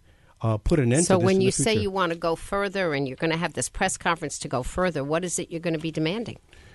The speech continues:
Speaker 1: Uh, it won't be a demand. Well, it'll be a strong ask in the form of a letter to the Secretary of State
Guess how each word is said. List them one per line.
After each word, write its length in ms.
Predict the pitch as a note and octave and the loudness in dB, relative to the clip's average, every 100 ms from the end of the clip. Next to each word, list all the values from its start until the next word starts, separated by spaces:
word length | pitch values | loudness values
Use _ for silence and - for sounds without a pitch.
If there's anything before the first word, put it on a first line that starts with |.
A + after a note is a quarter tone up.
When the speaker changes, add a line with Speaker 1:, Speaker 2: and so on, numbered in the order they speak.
| - - - - - | -20 -20 -20 -20 -2
Speaker 1:
Uh, 60 | A#2 | 0
it 100 | G#2+ | 4
won't 160 | C#3 E3 | 4 4
be 100 | F#3 | 2
a 60 | |
demand. 400 | A#2+ G#2 A2 A2+ | 2 2 4 2
Well, 160 | C#3 B2 | 2 2
it'll 40 | |
be 120 | A2+ | 2
a 40 | G#2+ | -2
strong 440 | - - C3 A#2+ | -2 0 2 2
ask 340 | F#2 F2+ F2+ G2+ | 0 -2 -4 -4
in 60 | |
the 60 | F#2 | -6
form 260 | - G2 | -4 -4
of 100 | F#2 | -2
a 40 | F#2+ | -2
letter 380 | F2+ E2 D#2+ D2+ - - _ - | -2 -2 -6 -8 -18 -20 _ -6
to 100 | - | -2
the 100 | F#2 | -2
Secretary 640 | - A2 - A#2 - G2+ | 0 -2 0 -2 2 2
of 80 | G#2 | 2
State 360 | - - G2 | -2 -8 -10